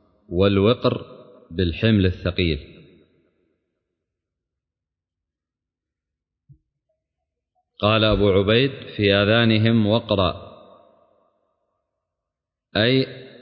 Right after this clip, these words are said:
الثقل والصمم، وإن كانوا يسمعون لكنهم صم عن الحق والهدى. وقال قتادة:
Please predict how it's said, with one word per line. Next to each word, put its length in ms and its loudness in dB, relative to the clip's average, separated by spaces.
الثقل 640 0
والصمم، 840 2
وإن 260 2
كانوا 280 0
يسمعون 760 2
لكنهم 600 2
صم 440 2
عن 200 2
الحق 400 -2
والهدى. 580 2
وقال 360 2
قتادة: 640 2